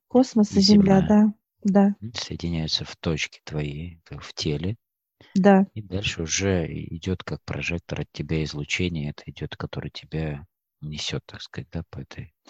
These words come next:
Speaker 2: по
Speaker 1: Да,
Speaker 2: прямой.
Speaker 1: да. И, и я щас прошу, э, именно, чтоб показали нам, э, нас с тобой, как это все выглядит, э, физического тела для принятия этих потоков.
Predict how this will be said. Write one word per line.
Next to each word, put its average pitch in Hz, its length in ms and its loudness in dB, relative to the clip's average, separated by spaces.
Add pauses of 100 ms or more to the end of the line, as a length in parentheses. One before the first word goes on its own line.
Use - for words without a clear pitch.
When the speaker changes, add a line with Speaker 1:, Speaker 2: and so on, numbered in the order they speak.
(260)
Speaker 2:
по - 100 -12
Speaker 1:
Да, - 0 -
Speaker 2:
прямой. 202 460 4 (100)
Speaker 1:
да. 208 400 4 (800)
И, 208 80 -4 (260)
и 220 40 8
я 226 160 10
щас 220 240 2
прошу, 202 760 4
э, 202 240 -4
именно, 202 400 4
чтоб - 320 -2
показали 202 540 4
нам, 180 360 6
э, 196 80 2
нас 190 340 6
с - 40 -20
тобой, 226 460 2 (680)
как 196 240 2
это 185 280 4
все - 260 0
выглядит, 185 640 2 (1120)
э, 175 80 -8 (140)
физического 202 800 6
тела 180 480 6 (440)
для 190 300 6
принятия 190 560 4
этих - 380 -4
потоков. - 680 2